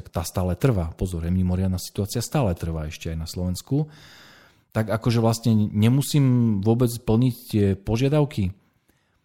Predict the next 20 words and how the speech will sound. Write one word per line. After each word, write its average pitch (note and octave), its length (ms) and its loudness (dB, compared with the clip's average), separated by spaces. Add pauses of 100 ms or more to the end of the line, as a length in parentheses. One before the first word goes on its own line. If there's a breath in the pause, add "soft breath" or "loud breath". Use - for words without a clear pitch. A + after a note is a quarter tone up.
(320)
A G2 80 0
odpoveď C#3 560 2
je, - 20 4
že B2 180 2 (140)
nie, D3 160 4
nie, C3+ 240 4
pozor, G2 480 -2 (400)
že F#2 160 -4
stále E3+ 400 0
je F#2 80 -4
treba F2+ 240 0
plniť F2+ 640 -2
požiadavky. F2 680 -4
To A2 100 0
nemôže A2+ 400 2
sa F#2 160 -2
na F#2 80 0
to F#2+ 80 -4
spoliehať, F2+ 540 -2
že F2+ 100 0